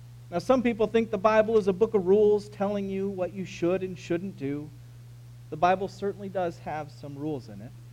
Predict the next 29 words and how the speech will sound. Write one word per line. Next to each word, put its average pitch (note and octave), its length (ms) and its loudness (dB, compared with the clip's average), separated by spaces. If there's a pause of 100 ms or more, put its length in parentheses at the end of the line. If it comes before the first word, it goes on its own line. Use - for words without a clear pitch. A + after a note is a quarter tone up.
(720)
They A3+ 140 10
show C4 220 6
you B3 160 -2
how B3 200 2
life A#3 300 0
works A#3 260 -4
best. - 460 -4 (1040)
But F#3 140 0
the F#3 80 6
Bible A3+ 420 4
isn't F#3+ 320 0
mainly F#3 360 -6
about E3+ 320 2
you C#3+ 340 -4 (520)
and C#3+ 140 -8
what D#3+ 140 0
you E3 100 -8
should F#3+ 320 -4
be C3 80 -8
doing. C3+ 320 -6
Instead, G#3+ 400 -4
it's G3 220 -6
about E3 340 -2
God G3+ 480 -4
and D#3 140 -12
what E3 160 -10
he D#3 100 -16
has - 260 -16
done. B2 220 -16